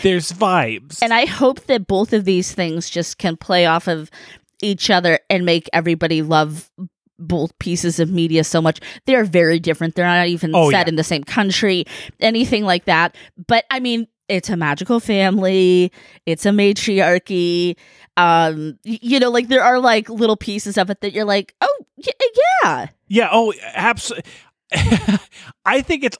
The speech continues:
Speaker 1: unfortunate that this book came out so close to Encanto and we're reading it so close to us watching it,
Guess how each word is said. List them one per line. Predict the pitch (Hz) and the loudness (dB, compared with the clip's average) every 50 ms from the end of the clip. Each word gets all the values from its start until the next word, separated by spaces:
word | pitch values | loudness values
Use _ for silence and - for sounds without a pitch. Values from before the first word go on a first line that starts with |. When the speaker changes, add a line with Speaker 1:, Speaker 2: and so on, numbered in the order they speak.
| _ | _
Speaker 1:
unfortunate | 190 180 170 160 - - - 226 294 370 - - 175 156 127 - 117 | 0 0 0 -2 -6 -4 -2 0 0 0 0 0 0 0 0 0 -2
that | 139 123 | -6 -2
this | - 147 139 - | 0 0 0 0
book | - - 165 - - | 0 -2 -2 -2 -2
came | - - - 151 143 | -6 -2 -2 2 2
out | 151 147 151 - - | 2 2 2 -2 -6
so | - - 175 170 165 | -4 0 0 0 0
close | - - - 196 196 185 180 - - | 0 -2 -2 0 0 0 -4 -6 -8
to | - - - 202 208 202 202 208 202 | -8 -4 -4 -2 -2 -2 -2 -2 -2
Encanto | 165 208 202 - - 220 233 233 - - 202 180 160 143 | -2 -4 -4 -2 -2 -2 -2 0 0 2 2 4 4 2
and | 139 - _ - | 0 -2 _ -6
we're | 143 143 156 156 | -2 0 0 0
reading | 143 131 147 175 208 214 175 | 2 2 2 4 4 4 2
it | 139 107 - | 2 0 -2
so | - - 147 143 | 0 0 -2 -2
close | - - 147 147 131 | 0 0 0 0 0
to | - - | -2 -6
us | - 143 - - | -6 -6 -6 -6
watching | 127 117 139 175 202 - - 180 151 | -6 -2 -2 -2 -2 -2 -2 0 0
it, | 139 135 - | 0 0 -2